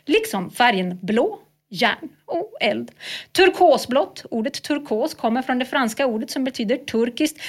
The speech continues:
är färgen på den sten, turkos, som fortfarande används i smycken och som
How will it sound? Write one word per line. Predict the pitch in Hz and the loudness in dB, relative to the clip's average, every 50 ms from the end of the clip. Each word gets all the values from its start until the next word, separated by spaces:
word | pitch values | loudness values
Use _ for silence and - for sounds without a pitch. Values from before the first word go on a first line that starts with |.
| - - | -10 -4
är | - - 381 | 0 0 0
färgen | 381 - 320 302 302 311 320 320 349 359 359 | 2 4 6 6 8 8 6 6 4 4 4
på | 381 349 | 4 4
den | 311 302 370 | 4 4 4
sten, | - - - - - 302 294 330 339 277 208 208 196 185 - - - | 2 -2 -6 -4 0 2 4 4 6 4 4 2 0 -4 -6 -2 0
turkos, | 302 294 302 294 - 240 226 285 - - - - - - - | 2 2 2 0 0 2 2 2 2 0 -4 -8 -10 -12 -2
som | - 359 359 359 | 2 4 4 4
fortfarande | - 415 370 - - 285 269 277 311 | 4 2 0 2 2 4 4 4 4
används | 311 285 240 214 214 208 214 | 4 2 2 2 0 0 -2
i | 233 202 | -4 -4
smycken | 208 - 277 302 302 - - 196 202 208 208 202 - - | 0 0 0 0 0 -2 -2 0 0 0 0 -2 -2 -2
och | 330 339 | -2 0
som | 330 302 285 277 277 | 2 2 2 2 0